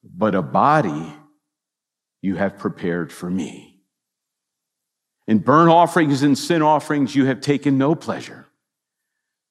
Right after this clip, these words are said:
Then I, Jesus said, "See, God, I have come to do your will, O God.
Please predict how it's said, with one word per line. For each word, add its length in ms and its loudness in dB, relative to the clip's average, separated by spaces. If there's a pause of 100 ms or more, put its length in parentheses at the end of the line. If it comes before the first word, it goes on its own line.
(260)
Then 240 0
I, 240 2
Jesus 460 -6
said, 340 -12 (1800)
"See, 220 -4
God, 380 0 (1600)
I 180 0
have 140 -2
come 220 -2
to 100 -6
do 220 0
your 240 2
will, 300 -2
O 140 -12
God. 300 -16